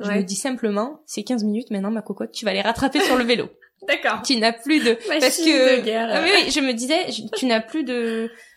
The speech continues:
Speaker 1: voilà, le marathon, tu, c'est pas pareil, tu peux pas le gérer. Le marathon d'un
Speaker 2: Ouais.
Speaker 1: Ironman, il peut très bien se passer comme vraiment être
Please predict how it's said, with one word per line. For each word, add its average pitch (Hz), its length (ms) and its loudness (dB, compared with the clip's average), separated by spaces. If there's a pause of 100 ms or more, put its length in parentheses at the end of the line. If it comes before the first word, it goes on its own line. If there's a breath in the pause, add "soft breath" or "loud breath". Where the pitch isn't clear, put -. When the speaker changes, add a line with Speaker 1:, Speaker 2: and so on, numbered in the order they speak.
(120)
Speaker 1:
voilà, 330 180 2
le 247 80 0
marathon, 247 320 2
tu, 269 280 -6 (160)
c'est - 120 -6
pas 302 140 0
pareil, 254 240 -2
tu - 80 -12
peux 233 100 -10
pas 285 120 2
le 269 60 2
gérer. 233 200 0
Le 226 80 2
marathon 262 280 2
d'un 262 100 0
Speaker 2:
Ouais. 240 140 4
Speaker 1:
Ironman, 254 280 2
il 240 80 0
peut 220 120 -4
très - 240 -2
bien 262 140 -2
se 254 80 -10
passer 247 320 -2
comme 220 240 -2
vraiment 220 260 -2
être 214 260 -6